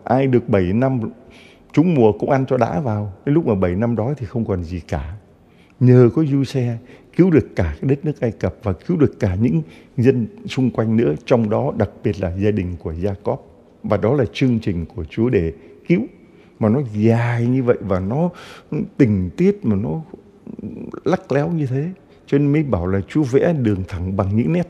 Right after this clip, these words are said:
cong. Đường thẳng thì Chúa vẽ một phát đi, không vẽ là cứ cái nét cong queo, cong queo. Nhưng mà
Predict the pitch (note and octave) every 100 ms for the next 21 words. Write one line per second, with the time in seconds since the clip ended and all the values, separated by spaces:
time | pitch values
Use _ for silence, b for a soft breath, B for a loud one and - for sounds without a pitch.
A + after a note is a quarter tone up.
0 | - C3+ C#3 - - _ - b b b
1 | b C#3 C3 B2+ A2+ A2+ A2 E3 F3 -
2 | - G3+ - D#3+ D#3 - G#3 F#3 - A3+
3 | F#3+ - A#3 A3 B - F#3+ G3+ G#3 -
4 | E3 F3 E3+ E3+ E3 - E3 D3+ D#3 D3+
5 | C3 C#3+ A#2